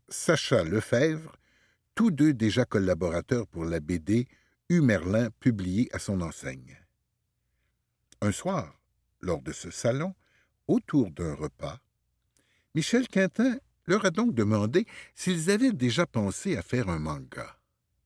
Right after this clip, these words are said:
Quand Michel a dit ça,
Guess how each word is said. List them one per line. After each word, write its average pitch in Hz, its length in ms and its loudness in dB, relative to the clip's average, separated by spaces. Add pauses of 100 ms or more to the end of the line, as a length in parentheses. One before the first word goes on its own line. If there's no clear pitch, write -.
(1600)
Quand 226 220 4
Michel 120 560 2
a 80 80 -2
dit 73 200 -14
ça, 190 400 -6